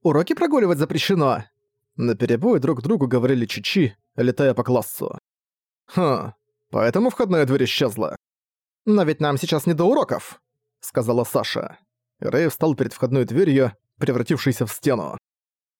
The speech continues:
«Давайте я попробую». Он нарисовал магический круг и вытащил из него меч своей вольности Сиксесто,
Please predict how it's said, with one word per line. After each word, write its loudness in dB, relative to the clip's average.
«Давайте 2
я 4
попробую». -4
Он 0
нарисовал 2
магический -2
круг -2
и 2
вытащил 0
из -4
него 2
меч 0
своей 0
вольности 0
Сиксесто, -2